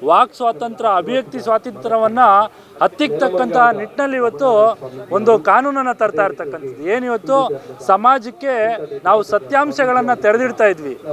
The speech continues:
ಏನು ಹಿಂದೂ ಸಮಾಜದ ಮೇಲೆ ಆಗಿರ್ತಕ್ಕಂತಹ ದಾಳಿಗಳಾಗಿರ್ಬೋದು, ಅತಿಕ್ರಮಣಗಳಾಗಿರ್ಬೋದು, ಹಿಂದೂ ಸಮಾಜದ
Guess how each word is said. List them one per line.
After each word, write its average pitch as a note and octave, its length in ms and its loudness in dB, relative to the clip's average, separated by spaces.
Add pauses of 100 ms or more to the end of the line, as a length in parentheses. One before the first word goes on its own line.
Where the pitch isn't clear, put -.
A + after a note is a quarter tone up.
(200)
ಏನು B3 280 4
ಹಿಂದೂ A#3 280 -2
ಸಮಾಜದ A3+ 500 0
ಮೇಲೆ A3 240 0
ಆಗಿರ್ತಕ್ಕಂತಹ G#3+ 960 0 (360)
ದಾಳಿಗಳಾಗಿರ್ಬೋದು, A3+ 920 0 (360)
ಅತಿಕ್ರಮಣಗಳಾಗಿರ್ಬೋದು, G#3+ 1400 -2
ಹಿಂದೂ A3 560 -4
ಸಮಾಜದ A#3+ 560 2